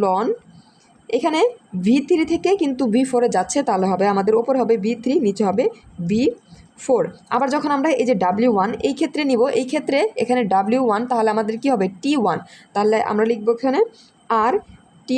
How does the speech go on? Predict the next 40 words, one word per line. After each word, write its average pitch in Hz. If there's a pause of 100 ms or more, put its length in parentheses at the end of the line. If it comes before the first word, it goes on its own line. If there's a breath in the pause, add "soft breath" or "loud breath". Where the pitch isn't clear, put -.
(140)
ওয়ান 196 (800)
লন। 196 (360)
এখন 302 (100)
কি 254 (120)
এখানে 294
যাচ্ছে 285
কোথা 320
থেকে, 190 (380 loud breath)
এই 269
যে 294 (120)
ওপরে 285 (100)
ছিল 269 (180)
কি 220 (440)
ভি 254 (1160)
টু, 269 (300)
এই 254
ভি 269 (100)
টু 349 (100)
থেকে 320
হচ্ছে 254 (180)
এই 269
বরাবর 247 (100)
ভি 220
ওয়ানের 214
ক্ষেত্রে 247
যাচ্ছে, 202
তাহলে 185
আমাদের 180
এখানে 208
হবে 214 (440 loud breath)
ভি 214 (100)
টু 262
by 233
হচ্ছে 214 (560 loud breath)
ভি 233 (360)
ওয়ান। 202 (300 loud breath)
আশা 254
করি 285 (100)
এই 240
অংশটুকু 233